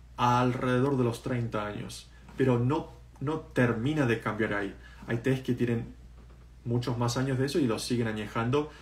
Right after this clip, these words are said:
solo que el cambio va a ser leve a lo largo del tiempo a partir de los treinta años. No, no se frena, no, no se,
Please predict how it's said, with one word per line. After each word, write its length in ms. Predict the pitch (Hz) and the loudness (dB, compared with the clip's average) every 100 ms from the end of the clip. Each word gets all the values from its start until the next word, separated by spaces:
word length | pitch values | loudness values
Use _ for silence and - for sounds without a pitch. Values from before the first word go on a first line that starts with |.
| - | -10
solo 280 | - 135 131 | 0 0 2
que 100 | 117 | -2
el 120 | 107 | 0
cambio 380 | 120 127 127 110 | 0 2 4 2
va 100 | 107 | 0
a 20 | |
ser 140 | 113 | -4
leve 500 | 104 117 120 101 95 - | 0 4 4 2 -6 -10
a 100 | - | -6
lo 100 | 107 | -2
largo 280 | 107 110 117 | 0 0 0
del 140 | 110 | 0
tiempo 360 | 101 117 135 - | -2 -2 -2 -2
a 200 | 117 120 | -4 -2
partir 640 | 117 117 120 - 131 156 190 | 0 0 -2 0 0 0 0
de 80 | 113 | -2
los 180 | 104 | -2
treinta 360 | - 110 104 - | -4 -4 -4 -8
años. 400 | - - - - - - - - - - | -8 -12 -14 -18 -20 -20 -20 -20 -18 -10
No, 380 | 113 135 175 - | -2 0 0 -4
no 200 | 123 160 | -4 -2
se 160 | - 139 | -2 -2
frena, 360 | - 190 104 | 2 0 0
no, 160 | 101 110 | -4 -6
no 180 | 117 120 | -4 -6
se, 380 | - 113 110 | -2 -2 -2